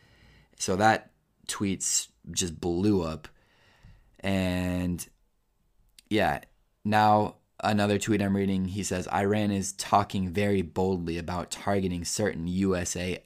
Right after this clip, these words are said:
assets as revenge for our ridding the world of their terrorist leader, who had just killed an American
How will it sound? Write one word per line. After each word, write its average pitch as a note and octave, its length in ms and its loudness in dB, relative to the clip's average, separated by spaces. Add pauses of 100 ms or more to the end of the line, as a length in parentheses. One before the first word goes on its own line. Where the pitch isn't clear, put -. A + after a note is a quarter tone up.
assets D#2+ 640 -4 (420)
as G2 220 0
revenge F#2 480 -2
for F2 380 -6 (280)
our G2+ 280 2
ridding G#2+ 640 0 (380)
the G2 100 2
world G2 520 6
of F2+ 140 -4
their F2+ 140 0
terrorist F2+ 500 -4
leader, D#2+ 480 -4
who G2+ 140 -2
had F#2 160 0
just G2 260 -2
killed F#2+ 300 -2
an F2+ 100 -8
American F2 560 -4